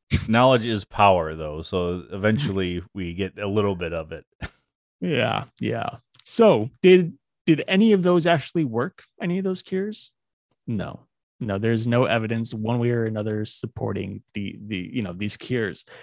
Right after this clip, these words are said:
Speaker 2: What did actually work is the same thing that we have been dealing with the last three years. Uh, and that is, of course, quarantine and isolation, which were the only practices that did anything useful whatsoever. Uh,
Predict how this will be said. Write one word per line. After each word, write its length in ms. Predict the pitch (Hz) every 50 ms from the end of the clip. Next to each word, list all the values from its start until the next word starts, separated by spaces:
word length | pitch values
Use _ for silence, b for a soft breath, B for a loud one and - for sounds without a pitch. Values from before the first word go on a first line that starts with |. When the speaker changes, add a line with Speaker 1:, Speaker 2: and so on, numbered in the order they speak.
| B B B
Speaker 2:
What 200 | 185 180 160 -
did 200 | 240 311 339 330
actually 420 | 214 214 190 - - 175 165 147
work 300 | 135 131 135 170 180 -
is 100 | 170 156
the 60 | 156
same 260 | - - 185 180 180
thing 280 | 160 - 180 185 185 175
that 260 | 170 175 175 - - _ _ _ _ _ _ _ _ _ _ _
we 500 | - 117 107 110 110 117 135 160 185 180
have 320 | 127 127 151 160 156 147 139
been 200 | 131 156 151 135
dealing 320 | 139 156 202 170 120 117
with 160 | 120 135 -
the 100 | - 135
last 340 | 139 143 143 147 139 - - - _ -
three 220 | 113 120 139 147
years. 520 | 139 131 151 185 165 - 85 - - - - B B B B B B B B B
Uh, 180 | 104 110 110 - 127
and 160 | 123 123 123
that 120 | 127 139
is, 140 | 165 165 196
of 80 | 175 -
course, 240 | - 127 117 117 -
quarantine 500 | - - 131 123 127 120 - 135 127 117
and 120 | 110 110
isolation, 580 | 110 117 - 107 104 - 185 - - - - _ _ _ _ -
which 260 | 120 123 120 - -
were 80 | 123
the 160 | 113 117 - -
only 240 | - - 214 254 202
practices 540 | - - 110 104 - 113 - - 143 139 -
that 120 | 123 113
did 200 | 139 127 113 - _ -
anything 400 | 139 165 185 165 - 170 165 147
useful 560 | 123 123 - - - 123 120 120 117 143 - _
whatsoever. 1040 | - - - 87 92 101 101 98 - - - 95 92 90 - - 50 - 50 - - _ B B B B B B B B B B
Uh, 540 | - 101 101 98 92 92 90 87 82 - -